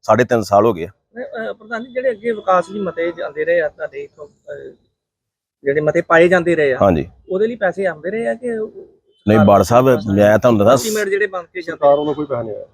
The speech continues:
Speaker 1: ਸਾ-, ਸਾਢੇ ਤਿੰਨ ਸਾਲ ਹੋ ਗਿਆ ਸਰਕਾਰ ਵੱਲੋਂ ਕੋਈ ਪੈਸਾ ਨਹੀਂ ਆਇਆ। ਅਸੀਂ ਮਤਾ ਕਦੀ ਰੋਕਿਆ ਨਹੀਂ। ਜਿਹੜਾ ਆਂਦੇ ਆ ਨਾ ਵੀ ਕਮੇਟੀ ਸਾਡਾ ਸਾਥ ਨਹੀਂ ਦਿੰਦੀ, ਸਾਨੂੰ ਇੱਕ ਵਾਰੀ ਵੀ ਦੱਸੋ ਵੀ ਇਹਨਾਂ ਦੇ ਕਿਸੇ ਆਗੂ ਨੇ ਜਾਂ ਕਿਸੇ ਨੇ ਮਤਾ ਪਵਾਇਆ ਜਾਂ ਕਿਸੇ ਗਲੀ ਦਾ ਹੀ ਮਤੇ ਵੱਲੋਂ ਮਨਾ ਕੀਤਾ।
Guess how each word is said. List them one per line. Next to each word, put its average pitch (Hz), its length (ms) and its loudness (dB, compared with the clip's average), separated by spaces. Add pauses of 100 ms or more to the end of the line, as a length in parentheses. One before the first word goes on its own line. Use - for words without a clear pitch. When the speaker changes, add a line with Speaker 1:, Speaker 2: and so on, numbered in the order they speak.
Speaker 1:
ਸਾ-, - 300 0
ਸਾਢੇ 156 360 4
ਤਿੰਨ 143 220 4
ਸਾਲ 135 260 4
ਹੋ 127 60 6
ਗਿਆ 135 140 6
ਸਰਕਾਰ 110 440 4
ਵੱਲੋਂ 113 340 4
ਕੋਈ 151 200 6
ਪੈਸਾ 101 320 2
ਨਹੀਂ 113 140 2
ਆਇਆ। 113 280 6 (320)
ਅਸੀਂ 156 220 6
ਮਤਾ 160 360 6
ਕਦੀ 165 240 0
ਰੋਕਿਆ 147 360 4
ਨਹੀਂ। 160 140 2
ਜਿਹੜਾ 147 280 4
ਆਂਦੇ 156 220 2
ਆ 156 40 6
ਨਾ 165 80 4
ਵੀ 202 120 -2
ਕਮੇਟੀ 147 320 -2
ਸਾਡਾ 127 200 0
ਸਾਥ 107 240 2
ਨਹੀਂ 113 120 -4
ਦਿੰਦੀ, 95 260 -10 (360)
ਸਾਨੂੰ 170 260 6
ਇੱਕ 165 200 4
ਵਾਰੀ 208 220 6
ਵੀ 196 80 2
ਦੱਸੋ 151 340 4
ਵੀ 190 200 0 (100)
ਇਹਨਾਂ 165 260 6
ਦੇ 170 80 2
ਕਿਸੇ 139 260 4
ਆਗੂ 113 280 4
ਨੇ 127 140 4
ਜਾਂ 135 200 4 (300)
ਕਿਸੇ 135 220 4
ਨੇ 151 100 6
ਮਤਾ 135 300 6
ਪਵਾਇਆ 120 400 6
ਜਾਂ 143 200 2
ਕਿਸੇ 151 180 4
ਗਲੀ 135 260 4
ਦਾ 143 160 6
ਹੀ 147 120 4
ਮਤੇ 131 300 2
ਵੱਲੋਂ 135 200 4
ਮਨਾ 127 280 4
ਕੀਤਾ। - 360 -4